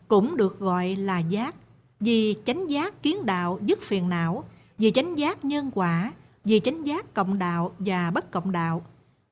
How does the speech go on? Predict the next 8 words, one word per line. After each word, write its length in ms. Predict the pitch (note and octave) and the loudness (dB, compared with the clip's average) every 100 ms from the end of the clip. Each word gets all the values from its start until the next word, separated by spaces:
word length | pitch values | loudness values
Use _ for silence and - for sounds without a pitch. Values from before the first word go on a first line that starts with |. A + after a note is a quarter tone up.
| _ | _
Bậc 300 | - G#3 - | -2 -2 -2
Tư 140 | - D4 | -4 0
Đà 140 | G#3 | 0
Hàm 420 | F3 G3 F#3 F3+ E3+ - | 0 0 0 -2 -4 0
dẫn 160 | F#3+ G#3+ | 2 2
đến 240 | C4+ F#4+ | 2 0
bậc 120 | G3+ F3 - | 0 -2 -4
A-la-hán 580 | A#3 A3+ G#3+ A3+ A3+ | -2 -2 -4 -4 -4